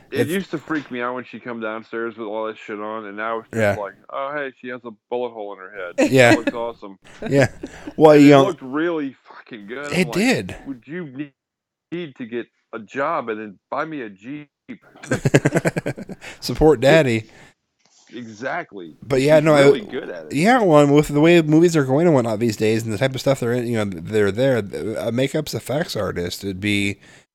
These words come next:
Speaker 1: I, that's something that she could really, if she's passionate about it, man. sup-, I'm glad to see you supporting that because there's a lot of parents, especially in your neck of the woods, um,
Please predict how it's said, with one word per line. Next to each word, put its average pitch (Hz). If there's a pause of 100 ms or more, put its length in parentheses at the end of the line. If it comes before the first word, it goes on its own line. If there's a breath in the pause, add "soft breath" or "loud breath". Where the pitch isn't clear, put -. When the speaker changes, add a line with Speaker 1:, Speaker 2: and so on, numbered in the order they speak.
(260 soft breath)
Speaker 1:
I, 107
that's 110
something 151
that 131
she 139
could 127
really, 120
if 117
she's 165
passionate 135
about 90
it, 87
man. 87
sup-, -
I'm 117
glad 139
to 143
see -
you 127
supporting 110
that 90
because 92 (540 loud breath)
there's 117
a 120
lot 120
of 127
parents, 117
especially 123
in 113
your 131
neck 113
of 98
the 95
woods, 92 (420 loud breath)
um, 98